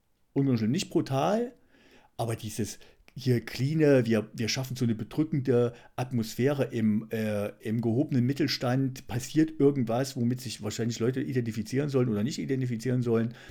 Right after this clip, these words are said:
Eine kalte Atmosphäre oder Abgründe in, in sozialen Unterschichten und so.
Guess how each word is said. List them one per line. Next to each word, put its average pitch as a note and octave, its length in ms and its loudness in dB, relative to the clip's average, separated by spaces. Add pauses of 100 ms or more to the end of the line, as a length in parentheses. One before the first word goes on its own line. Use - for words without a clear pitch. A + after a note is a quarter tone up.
(260)
Eine F#2+ 120 -6
kalte B2+ 300 2
Atmosphäre B2 540 0
oder A2 300 -4 (140)
Abgründe A#2+ 720 2 (420)
in, G#2 280 0
in A2+ 220 -4
sozialen B2 540 0
Unterschichten C3 720 -2
und G#2+ 80 0
so. G#2+ 240 -6